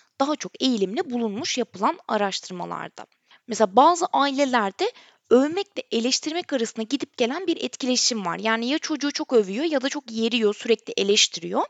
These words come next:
Böyle tip ailelerde büyüyenlerde de aynı şekilde imposter sendromuna yakalanma riski daha fazla görülmüş.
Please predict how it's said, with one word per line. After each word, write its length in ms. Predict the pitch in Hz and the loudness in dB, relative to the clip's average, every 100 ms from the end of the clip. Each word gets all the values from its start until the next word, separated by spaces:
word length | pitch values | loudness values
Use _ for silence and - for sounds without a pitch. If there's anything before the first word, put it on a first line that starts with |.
| 208 | 2
Böyle 320 | 240 392 381 | 6 6 6
tip 200 | - - | -2 -2
ailelerde 600 | 254 277 262 226 214 202 | 0 2 2 0 -2 -2
büyüyenlerde 720 | 254 269 262 254 254 262 240 | 0 0 0 -2 -2 0 -2
de 40 | - | -2
aynı 280 | 254 277 | -4 -2
şekilde 520 | - 196 - 165 240 392 - - _ | -2 -4 -8 -4 -2 -2 -6 -20 _
imposter 520 | 247 254 320 311 - | -6 -6 -8 -10 -8
sendromuna 640 | 220 - 262 262 226 185 180 | -6 -4 -2 0 0 -2 -2
yakalanma 640 | 220 - 262 208 180 175 156 | -4 -2 -2 -2 -4 -6 -6
riski 500 | 285 - - 370 - - - | -6 -6 -2 -2 -2 -4 2
daha 160 | 262 226 | 4 4
fazla 340 | 185 180 175 | 0 -2 -4
görülmüş. 560 | - - 101 - - | -8 -12 -10 -6 -6